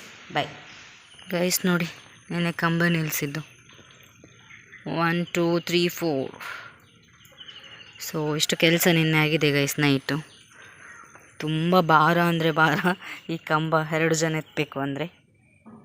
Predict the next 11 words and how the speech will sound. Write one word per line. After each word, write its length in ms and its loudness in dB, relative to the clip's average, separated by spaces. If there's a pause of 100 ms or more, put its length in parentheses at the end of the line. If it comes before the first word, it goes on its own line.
(420)
ಅದಕ್ಕೆ 420 -4
ಇದೆಲ್ಲ 300 2
ಹಾಕಿದ್ದಾರೆ 420 -4
ಗೈಸ್, 400 -8
ಆ, 400 -6
ಎಂತ 140 -12
ಕಾಂಕ್ರೀಟ್ 520 -2
ಎಲ್ಲ 120 -4
ಹಾಕಿ 180 -6
ಗಟ್ಟಿ 340 -4
ಮಾಡಿದ್ದಾರೆ, 520 -4